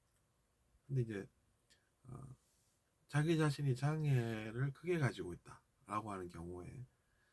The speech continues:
어떤 생각을 하면서 어떤 길을 갈 수 있는지를 한번 알아보겠습니다. 어, 그 길은 하나의 기회가 될 수도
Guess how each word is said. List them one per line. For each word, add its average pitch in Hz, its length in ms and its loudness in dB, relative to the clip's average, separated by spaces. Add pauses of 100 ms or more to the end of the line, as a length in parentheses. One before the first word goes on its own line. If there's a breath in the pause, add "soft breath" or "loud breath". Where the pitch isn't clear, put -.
(240 soft breath)
어떤 143 360 -2
생각을 151 800 0
하면서 120 560 -4
어떤 160 380 -6
길을 156 380 -2
갈 113 420 -4 (540 soft breath)
수 - 80 -12
있는지를 87 760 -6
한번 110 240 -2
알아보겠습니다. 82 880 -6 (1040)
어, 131 140 -10
그 135 160 6
길은 143 320 4
하나의 123 320 6
기회가 143 480 0
될 98 180 -8
수도 - 460 -14